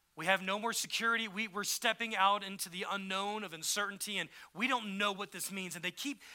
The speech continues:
bantering back and forth, like, "What, what, what are we gonna do? And how, wh-, where are we gonna sleep? And how are we gonna get food?" And then Peter tells the story that puts discipleship into its proper context. He says, "Guys, remember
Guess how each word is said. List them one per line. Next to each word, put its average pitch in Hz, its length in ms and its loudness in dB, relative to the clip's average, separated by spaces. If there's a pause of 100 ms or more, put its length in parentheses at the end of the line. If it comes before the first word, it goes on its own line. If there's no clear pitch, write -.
(140)
bantering 233 520 0
back 214 220 8
and 202 80 -6
forth, 220 220 2
like, 196 140 0 (140)
"What, 233 180 -2
what, 247 180 2
what 254 100 6
are 269 40 -2
we 285 80 4
gonna 254 160 0
do? 262 280 2
And 190 100 2
how, 233 180 6
wh-, 233 160 -8
where 262 80 4
are - 20 6
we 339 60 6
gonna 330 140 0
sleep? 285 480 -2
And 214 100 0 (200)
how 277 120 2
are 320 40 6
we 330 80 8
gonna 302 140 4
get 285 140 2 (100)
food?" 320 300 4
And 196 120 2 (440)
then 269 200 -8
Peter 370 280 -2
tells 262 320 0
the 185 80 -6
story 247 760 2
that 175 280 -4
puts - 280 -6
discipleship 190 920 0 (140)
into 214 680 -4 (440)
its 170 260 -6
proper 180 500 4
context. 156 680 -4
He 160 80 -10
says, 180 200 -6
"Guys, 196 300 -4
remember 262 560 0